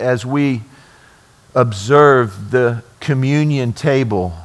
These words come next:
If you are enslaved, God will buy you back. If you're lost, God will find you. If you're ashamed, God will come and cover you.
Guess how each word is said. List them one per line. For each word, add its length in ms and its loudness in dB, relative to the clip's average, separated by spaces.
If 240 0
you 300 6
are 220 8
enslaved, 1400 2
God 520 6
will 160 2
buy 340 4
you 240 0
back. 540 6
If 180 -2
you're 240 8
lost, 720 8
God 360 6
will 140 4
find 600 2
you. 340 2
If 140 -4
you're 240 4
ashamed, 960 2
God 540 8
will 200 4
come 680 6
and 240 -2
cover 420 4
you. 440 -2